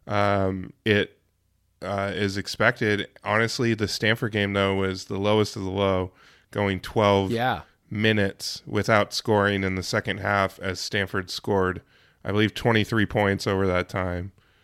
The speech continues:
Speaker 1: uh, twenty-three zero run, which, uh,
Speaker 2: When you start
Speaker 1: I
Speaker 2: trying to contextualize just how much twelve minutes is, <laughs> it's like, fuck, man. Like, it is so long. It is so, so, so,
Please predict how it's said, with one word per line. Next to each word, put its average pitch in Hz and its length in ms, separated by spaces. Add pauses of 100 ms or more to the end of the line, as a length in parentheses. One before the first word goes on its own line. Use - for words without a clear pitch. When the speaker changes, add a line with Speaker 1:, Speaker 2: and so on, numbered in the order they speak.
(400)
Speaker 1:
uh, 90 160
twenty-three 101 480
zero 92 340
run, 92 440 (760)
which, 101 340
uh, 90 300
Speaker 2:
When 190 160
you 190 80
start - 240
Speaker 1:
I - 40
Speaker 2:
trying 202 300
to 143 80
contextualize 120 1120
just 139 360
how 127 180
much 117 360
twelve 110 380
minutes 107 360
is, 117 420 (440)
<laughs> - 440
it's - 300
like, - 380 (380)
fuck, - 520 (120)
man. 123 380 (500)
Like, 180 340 (340)
it 254 100
is 226 160
so 185 460
long. 127 560 (220)
It 214 160
is 185 120
so, 170 440
so, 151 380
so, 131 500